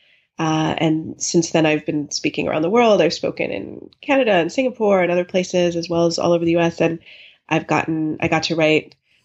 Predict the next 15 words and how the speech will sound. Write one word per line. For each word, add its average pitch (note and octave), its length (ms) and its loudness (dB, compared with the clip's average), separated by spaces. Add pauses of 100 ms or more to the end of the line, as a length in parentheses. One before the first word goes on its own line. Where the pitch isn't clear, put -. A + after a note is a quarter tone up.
(100)
a F3+ 60 -6
curriculum F3 720 2
with D3+ 160 -2
a D3 80 -6
school F3+ 340 -2
counselor D#3+ 960 -2
about D#3 560 2
social D#3+ 320 2
and D3 60 2
emotional F3 400 4
learning E3+ 300 4
in D#3+ 60 2
the D#3+ 60 -2
digital D#3+ 360 -2
age. D3+ 640 -4